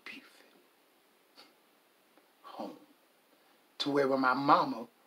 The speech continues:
was enslaved as a person. To where I was born an enslaved person. And I bought that plantation.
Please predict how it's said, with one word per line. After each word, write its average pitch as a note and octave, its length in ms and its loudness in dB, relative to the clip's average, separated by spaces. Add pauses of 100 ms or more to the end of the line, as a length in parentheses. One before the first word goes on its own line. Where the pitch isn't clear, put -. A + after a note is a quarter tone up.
(140)
was A#2 160 -12
enslaved - 1200 -2
as - 160 -10
a - 60 -16
person. - 480 -12 (1040)
To E3+ 120 2
where E3 320 10
I D#3 100 4
was C3 180 2
born E3 640 6 (460)
an C#3 100 -8
enslaved A#2 680 -8 (240)
person. - 400 -12 (1800)
And - 100 -20
I - 160 -14
bought - 300 -16
that - 180 -20
plantation. - 680 -20